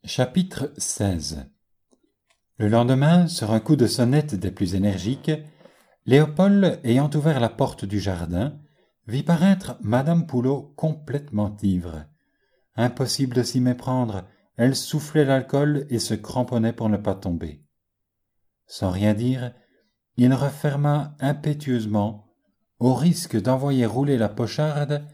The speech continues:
et revint vers Clotilde qu'il trouva tremblante. Elle avait tout vu de loin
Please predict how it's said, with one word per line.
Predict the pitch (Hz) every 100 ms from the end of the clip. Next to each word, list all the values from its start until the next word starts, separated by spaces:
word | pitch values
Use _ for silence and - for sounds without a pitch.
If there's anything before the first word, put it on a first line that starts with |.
| _ _ _ _ _ _
et | 127
revint | 131 160 156 135
vers | 113 -
Clotilde | - 135 - 165 156 151
qu'il | - 120 117
trouva | - 110 113 117
tremblante. | - - 101 92 85 82 - 73 - _ _ _ _ _ _ -
Elle | 110 110
avait | 107 107 107
tout | - 143
vu | 113 117 104
de | 98
loin | 92 90 98 104